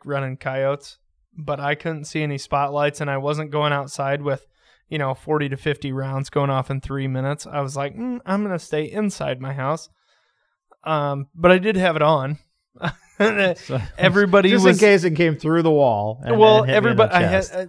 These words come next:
Speaker 1: my wife turned all the lights off in the house, you know, 'cause it, like, it was close to our house, and we were like
Speaker 2: Why wouldn't you turn the lights on so they knew that there was a house there?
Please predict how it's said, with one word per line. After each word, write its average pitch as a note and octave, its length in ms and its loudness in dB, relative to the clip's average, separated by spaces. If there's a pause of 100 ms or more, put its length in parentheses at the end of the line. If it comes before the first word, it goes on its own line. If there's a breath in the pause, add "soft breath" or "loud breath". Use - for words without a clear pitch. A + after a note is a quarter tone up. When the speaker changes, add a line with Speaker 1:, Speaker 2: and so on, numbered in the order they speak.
(140)
Speaker 1:
my E3 200 0
wife F3 280 4
turned F3 240 0
all D#3+ 160 6
the F3+ 80 -4
lights D#3 340 4
off D3+ 240 4
in D3+ 40 -6
the C#3 60 -4
house, C#3 360 -6
you C#3+ 80 -6
know, C#3 120 -4
'cause D#3+ 240 -6
it, F3+ 160 -6
like, E3+ 300 0 (440)
it G#3+ 100 6
was G3+ 160 2
close C3+ 360 -2
to D3+ 120 -4
our C3+ 80 -4
house, C3+ 320 -6
and D3+ 80 -10
we D#3 100 -4
were D3+ 140 -2
like C3 320 -6 (220)
Speaker 2:
Why B2+ 120 2
wouldn't C#3+ 140 0
you C3+ 80 -4
turn D3 180 -6
the B2 60 -6
lights A2+ 240 -2
on A2+ 300 -4
so G2+ 120 -10
they F#2+ 160 -4
knew G2 200 -4
that F2+ 100 -8
there F#2 140 -6
was E2 100 -8
a D#2+ 80 -8
house F2+ 260 -12
there? D#2 220 -16